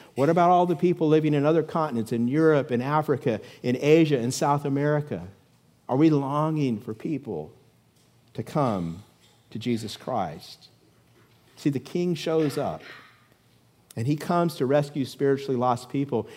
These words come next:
And when the King shows up, he weeps over spiritually lost people.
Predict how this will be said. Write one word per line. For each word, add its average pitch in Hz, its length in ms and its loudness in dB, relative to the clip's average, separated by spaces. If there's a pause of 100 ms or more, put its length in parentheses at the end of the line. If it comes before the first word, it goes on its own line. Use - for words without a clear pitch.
(100)
And 120 100 -2
when 135 100 2
the 135 60 0
King 185 320 2
shows 156 400 2
up, 139 200 0
he 143 160 2
weeps 147 500 0
over 120 440 0 (440)
spiritually 131 520 -2
lost 101 480 -4 (140)
people. 120 400 -10